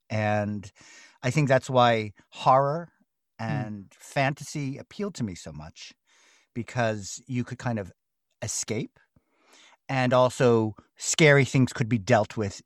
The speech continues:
Speaker 1: in a way which was not too close to you. But The Boy Who Can Make,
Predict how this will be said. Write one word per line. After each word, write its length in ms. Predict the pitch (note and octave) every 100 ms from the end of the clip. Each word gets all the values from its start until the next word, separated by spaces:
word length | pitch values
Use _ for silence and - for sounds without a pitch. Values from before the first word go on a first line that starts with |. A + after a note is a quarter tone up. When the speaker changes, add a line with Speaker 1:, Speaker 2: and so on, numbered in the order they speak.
| -
Speaker 1:
in 120 | A2+
a 60 | G#2
way 280 | G#2 G#2+ G#2
which 240 | G2+ -
was 160 | F2+ A2
not 160 | G2
too 160 | - G#2+
close 320 | - F#2+ -
to 140 | - -
you. 220 | - _ _ _ _ _ _ - - - _ _
But 760 | C3+ A#2 C3+ B2+ C3+ - - - _ _ _ _
The 140 | B2+ C#3
Boy 180 | F3 G#3+
Who 60 |
Can 120 | F#3+ F3+
Make, 140 | E3+